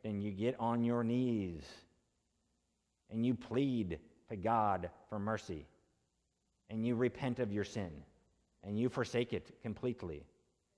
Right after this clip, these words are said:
And God is a very gracious God to forgive you. And you get brothers or sisters around you to help walk with you through that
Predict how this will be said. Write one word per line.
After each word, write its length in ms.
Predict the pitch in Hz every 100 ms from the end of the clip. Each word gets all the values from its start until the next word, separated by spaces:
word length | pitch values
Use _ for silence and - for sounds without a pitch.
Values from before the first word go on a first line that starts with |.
| _ _ -
And 160 | 104 101
God 360 | 110 127 139
is 100 | 127
a 60 | 113
very 280 | 107 127 139
gracious 400 | 123 131 143 113
God 480 | 135 123 113 131 -
to 80 | 113
forgive 340 | 113 107 104
you. 180 | 85 69 - _ _ _ -
And 220 | 104 107
you 60 | 113
get 460 | 120 139 - -
brothers 400 | 110 127 131 127
or 100 | 120
sisters 480 | 110 139 117 131 117
around 320 | 113 113 127
you 220 | 107 110 113
to 100 | 113
help 260 | 95 - -
walk 380 | 87 104 123 -
with 160 | 120
you 100 | 131
through 240 | 110 135 127
that 280 | 92 82